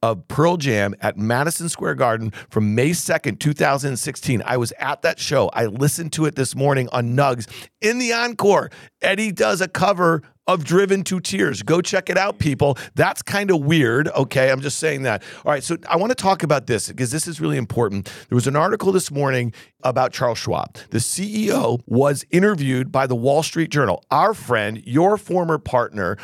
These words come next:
Porter Collins, okay, was quoted in this article, okay? Here's a hundred billion dollar market cap company. Danny, how many in assets do they have? This is a pretty b-, good balance sheet here, okay, like, in general, right? But the headline, the takeaway was that the C E O is coming out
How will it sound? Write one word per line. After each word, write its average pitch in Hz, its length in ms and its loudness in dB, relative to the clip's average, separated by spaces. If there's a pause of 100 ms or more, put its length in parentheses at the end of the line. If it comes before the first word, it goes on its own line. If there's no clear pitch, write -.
(140)
Porter 165 280 2
Collins, 127 720 0 (100)
okay, 131 400 0 (220)
was 135 180 2
quoted 190 480 2
in 139 200 0
this 143 220 0
article, 160 600 0
okay? 135 200 0 (220)
Here's 170 180 0
a 147 60 -2
hundred 202 340 0
billion 208 240 4
dollar 175 240 4
market 143 360 -2
cap 139 220 -2
company. 117 280 -2
Danny, 127 300 0 (240)
how 139 160 0
many 196 160 4
in 196 80 4
assets 180 360 0
do 170 60 -8
they 175 80 4
have? 170 140 2
This 196 180 0
is 277 80 -4
a 254 60 -4
pretty 190 260 0
b-, 165 160 -6 (100)
good 143 220 0
balance 120 400 0
sheet - 240 -8
here, 69 320 -4
okay, 113 260 0
like, 113 200 0
in 120 120 -2
general, 92 480 0
right? 110 280 0 (280)
But 139 220 0 (300)
the 123 160 2
headline, 190 640 -2
the 120 140 -4
takeaway 101 800 0
was 98 180 -4
that 113 100 -2
the 113 80 -6
C 151 360 -4
E 127 60 2
O 101 200 4
is - 160 -8
coming 139 320 -4
out 95 240 -2